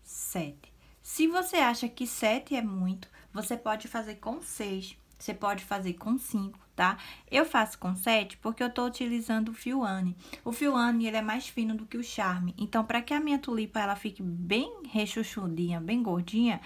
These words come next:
eu faço, é, sete pontos altos. Então, eu vou tirar, tirei a minha agulha, puxei um pouquinho a minha laçada, tirei a minha agulha, vou vir aqui, ó. No primeiro ponto alto, onde eu iniciei os sete, venho aqui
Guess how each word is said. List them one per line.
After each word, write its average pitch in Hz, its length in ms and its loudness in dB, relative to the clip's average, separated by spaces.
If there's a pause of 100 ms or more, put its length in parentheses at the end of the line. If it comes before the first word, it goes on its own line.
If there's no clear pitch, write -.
(340)
eu 220 160 -2
faço, 196 640 2 (320)
é, 180 580 2 (240)
sete 190 440 -2
pontos 196 560 -4
altos. - 340 -10 (320)
Então, 247 160 4
eu 254 60 2
vou 262 180 2
tirar, 233 400 0 (100)
tirei 262 280 4
a 196 40 0
minha 185 220 0
agulha, 220 460 -2 (160)
puxei 269 260 0
um 220 60 0
pouquinho 214 280 -6
a 190 40 -4
minha 185 140 -2
laçada, 202 420 -2
tirei 214 240 -4
a 208 60 0
minha 196 180 -2
agulha, 214 340 -4
vou 220 180 -2
vir 226 260 2
aqui, 208 220 -4
ó. 175 100 -2 (600)
No 226 140 0
primeiro 277 540 4
ponto 330 420 -2
alto, 220 300 2
onde 214 140 0
eu 214 60 0
iniciei 214 640 0
os 185 100 -2
sete, 190 640 0
venho 202 340 -4
aqui 208 500 -4